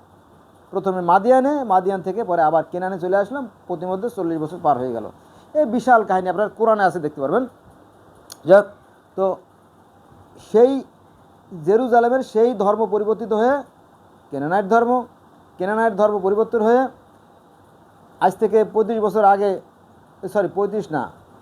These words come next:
পঁয়ত্রিশশো বছর আগে, অর্থাৎ সাড়ে তিন হাজার বছর আগে এই ইহুদি ধর্মের সৃষ্টি, আবার ইহুদি ধর্ম থেকে খ্রিস্টান ধর্মের সৃষ্টি, আর খ্রিস্টান ধর্ম থেকে আবার ইসলাম ধর্মের সৃষ্টি।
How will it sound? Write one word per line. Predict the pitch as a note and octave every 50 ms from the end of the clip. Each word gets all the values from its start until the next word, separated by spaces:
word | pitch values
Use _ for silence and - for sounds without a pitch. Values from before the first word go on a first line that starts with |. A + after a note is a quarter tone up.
| -
পঁয়ত্রিশশো | - A3 A#3+ G#3 A#3+ B3 - B3+ B3
বছর | A3+ G#3+ F3 G3
আগে, | E3+ D3+
অর্থাৎ | D#3+ D3+ G3 G3 -
সাড়ে | - E3+ F#3+
তিন | F#3+ G#3 G#3+
হাজার | G#3 G3+ G#3
বছর | F#3+ F#3 - F#3+ F#3
আগে | E3+ F3+ A3 B3+ B3 - - _ - - - _ _ - _
এই | F3 F3 F3 E3 F3
ইহুদি | F#3 C#3+ D#3+ F3+ G3+
ধর্মের | F3+ G#3+ G#3+ A3 A#3 A#3
সৃষ্টি, | A#3 - B3+ A3 - - C4 C4+ A#3+ - - _ _ _ _ _ _ _
আবার | D#3+ E3+ F#3+ G3
ইহুদি | G3 G#3+ G3 F#3 B3 C4 C4+
ধর্ম | A3 B3 B3+ C4 B3+ C4
থেকে | B3 B3+ C4
খ্রিস্টান | A#3+ - A#3+ A3 - - G#3+ G3+
ধর্মের | F3 F#3+ G3 A3
সৃষ্টি, | G#3 G#3+ B3+ A#3 - C4+ D4 D4 C4 - E3+ D3+ -
আর | - F#3 F#3 F#3 -
খ্রিস্টান | - A#3 A3+ - - C4 C4 A#3
ধর্ম | A#3 A#3+ B3+ C4+
থেকে | C4+ B3 C4+
আবার | C#4 A3+
ইসলাম | A3 - G3 F#3 F3+ E3+
ধর্মের | E3 D3 D3
সৃষ্টি। | C#3+ - C#3 B2 - - -